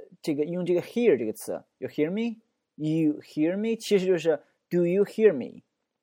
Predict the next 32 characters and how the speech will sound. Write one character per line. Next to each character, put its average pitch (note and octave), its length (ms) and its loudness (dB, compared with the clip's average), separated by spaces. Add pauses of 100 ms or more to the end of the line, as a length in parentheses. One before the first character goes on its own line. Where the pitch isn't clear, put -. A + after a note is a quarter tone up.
(120)
你 F3 240 0
有 B2+ 180 6
听 D#3 240 -8
到 C#3+ 140 8
我 A#2+ 100 4
讲 G2+ 180 -6
的 G#2 60 -12
话 A#2 100 -6
吗？ G#2+ 180 -8 (180)
“Do D3+ 100 0
you D#3+ 80 4
hear F3 260 0
me?” E2 220 -12 (440)
那 C#3+ 200 0
我 A#2+ 60 2
们 B2 120 -4
一 D3+ 60 0
般 D#3 240 2
会 D3 180 2
把 G#2 160 -2
这 B2 140 -6
直 - 180 -6
接 D3 120 0
略 E3+ 260 2
读 A#2 160 -4
成， A2+ 240 -10
直 C#3 220 -4
接 D#3+ 160 -2
简 A2+ 320 -8
化 D3 180 0
说 C3+ 160 -2
成 - 240 -6